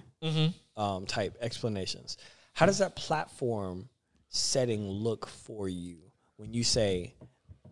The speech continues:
Speaker 2: "We are not going to fuck with this kind of situation"? How do you make those kind of decisions?
Speaker 1: Me and Randall have always been very upfront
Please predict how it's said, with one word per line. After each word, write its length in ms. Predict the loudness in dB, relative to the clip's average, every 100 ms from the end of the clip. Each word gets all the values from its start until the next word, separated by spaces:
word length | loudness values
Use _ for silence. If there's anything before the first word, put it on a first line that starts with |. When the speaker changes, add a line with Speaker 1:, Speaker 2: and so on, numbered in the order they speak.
| -2
Speaker 2:
"We 240 | 4 6 6
are 80 | 4
not 340 | 2 0 2
going 240 | 2 2
to 80 | 0
fuck 300 | -4 -4 -4
with 120 | -10
this 200 | -6 -6
kind 200 | -6 -8
of 60 | -6
situation"? 480 | -8 -8 -12 -8 0
How 100 | 2
do 60 |
you 60 | 4
make 160 | 4 4
those 220 | 0 0
kind 180 | -4 -4
of 100 | -4
decisions? 600 | -4 -4 -6 -12 -8 -8 -8 -18 _ _ _ -20 -8
Speaker 1:
Me 280 | 8 12
and 100 | 12
Randall 300 | 12 12 12
have 120 | 10 12
always 280 | 12 12
been 180 | 10 6
very 400 | 6 8 10 10
upfront 540 | 8 6 4 4 4